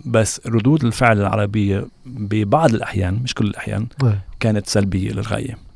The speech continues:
Speaker 1: وكتير، كتير، كتير، كتير، آه، آم، آم، آه، كرست، و-، يعني هذا ال-، يعني هذه المفارقة كر-، كرست، آه، و-، وشا-، وقوت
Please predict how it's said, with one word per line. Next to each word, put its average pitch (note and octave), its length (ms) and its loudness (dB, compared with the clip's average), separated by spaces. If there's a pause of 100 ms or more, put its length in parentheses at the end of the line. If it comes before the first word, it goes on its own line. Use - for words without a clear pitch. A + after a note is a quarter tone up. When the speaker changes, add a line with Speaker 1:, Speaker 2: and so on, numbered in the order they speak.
Speaker 1:
وكتير، B2+ 600 4
كتير، A#2 360 -2
كتير، G#2+ 380 -2
كتير، G2+ 540 -2
آه، F#2 480 -2 (100)
آم، G#2 500 -6 (760)
آم، G2 440 -2 (200)
آه، A2+ 380 -6 (500)
كرست، A#2 540 4 (240)
و-، G#2 120 -2
يعني F#2+ 420 -4 (500)
هذا A#2+ 240 4
ال-، G2+ 140 0
يعني F#2 200 -2
هذه A2+ 100 4
المفارقة A2 600 2 (120)
كر-، A#2+ 180 2 (140)
كرست، A#2 460 2 (600)
آه، G2 320 2
و-، G#2 360 0 (100)
وشا-، G#2+ 760 0
وقوت G#2+ 920 4